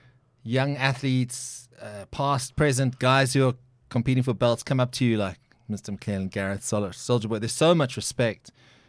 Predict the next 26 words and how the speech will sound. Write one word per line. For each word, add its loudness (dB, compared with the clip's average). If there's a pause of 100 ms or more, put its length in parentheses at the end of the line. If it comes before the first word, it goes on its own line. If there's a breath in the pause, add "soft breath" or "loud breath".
(640 soft breath)
How 4
would 6
it 6
make 2
you 2
feel 2
if -4
there -2
was -2
a -4
Hall -8
of -12
Fame -6
and, -8 (100)
and -2
you 0
were 2
inducted -2
into -16
the -10
Hall -6
of -12
Fame? -10
'Cause -4
I've 2
seen 2